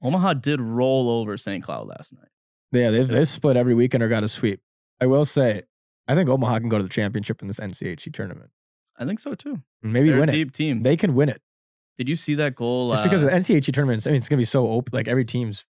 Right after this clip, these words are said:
Speaker 2: <laughs> right there. I mean, I think Omaha can
Speaker 1: Well,
Speaker 2: go
Speaker 1: I am
Speaker 2: far.
Speaker 1: on record saying the Bulldogs are gonna win the N-,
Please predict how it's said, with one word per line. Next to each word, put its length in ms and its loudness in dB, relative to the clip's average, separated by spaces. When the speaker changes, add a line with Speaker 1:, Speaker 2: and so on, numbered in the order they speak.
Speaker 2:
<laughs> 180 -14
right 160 -4
there. 180 -4
I 20 -4
mean, 160 -8
I 80 -2
think 140 2
Omaha 340 0
can 100 -2
Speaker 1:
Well, 100 2
Speaker 2:
go 60 2
Speaker 1:
I 140 2
am 140 0
Speaker 2:
far. 120 2
Speaker 1:
on 80 0
record 340 -2
saying 160 -4
the 40 -4
Bulldogs 380 -2
are 40 -10
gonna 120 -4
win 120 -4
the 100 -4
N-, 160 -6